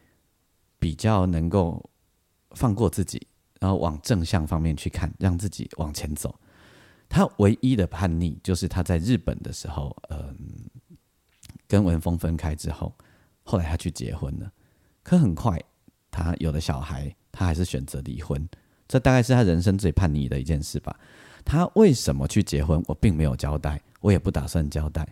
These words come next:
我觉得这件事情大家可以自己去，自己去思考，根据你个人认知的可能性去做思考。那她为什么离婚？很单纯嘛，一定是她发现这个婚姻不适合她，所以她离婚。我也没有说她家暴等等等。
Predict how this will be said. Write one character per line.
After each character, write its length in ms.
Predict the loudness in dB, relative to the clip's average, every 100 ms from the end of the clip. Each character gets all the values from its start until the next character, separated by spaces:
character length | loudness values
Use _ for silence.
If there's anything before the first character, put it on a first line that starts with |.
| _ -20 -16 -6
我 80 |
觉 100 | 2
得 60 | 4
这 100 | 4
件 160 | 4 4
事 160 | 2
情 160 | 0 0
大 140 | 2
家 140 | 2 2
可 160 | 0
以 60 | -2
自 160 | -2 -2
己 120 | -2
去， 220 | -6 -6
自 380 | -4 -8 -2 0
己 80 | 0
去 120 | -2
思 280 | -2 -2 -2
考， 280 | -4 -10 -6
根 180 | -2 0
据 140 | 0
你 100 | -2
个 140 | 0 -2
人 160 | 0 -2
认 260 | 0 0
知 220 | -2 -4 -4
的 120 | -4
可 180 | -6 -8
能 160 | -8 -8
性 240 | -6 -6
去 100 | -6
做 160 | -6 -6
思 240 | -4 -8
考。 220 | -8 -14 _ -20 -20 -20 -20 _ _ _
那 160 | -2 -2 -2
她 180 | -4 -4 _ _ _ _ _ _
为 100 | 2
什 100 | 2
么 120 | 0 -4
离 120 | -2
婚？ 240 | -2 -2 -4
很 120 | -4
单 160 | 0 2
纯 180 | 4 4
嘛， 220 | 4 2 0
一 80 |
定 180 | 2 2
是 140 | 0 0
她 120 | 0
发 200 | 2 2
现 160 | 2
这 100 | 2
个 80 | 2
婚 160 | 4 4
姻 140 | 2
不 80 | 0
适 220 | -2 0
合 160 | 0 -2
她， 280 | -4 -6 -6 _ -20 -10
所 160 | -4
以 60 | -2
她 140 | 0
离 200 | -2 -2
婚。 240 | -4 -4 -6 -10 -4
我 100 | 4
也 80 | 6
没 120 | 6
有 100 | 4
说 160 | 2 0
她 100 | -2
家 220 | -2 -4
暴 220 | -2 -2
等 160 | -2 -4
等 160 | -4
等。 120 | -4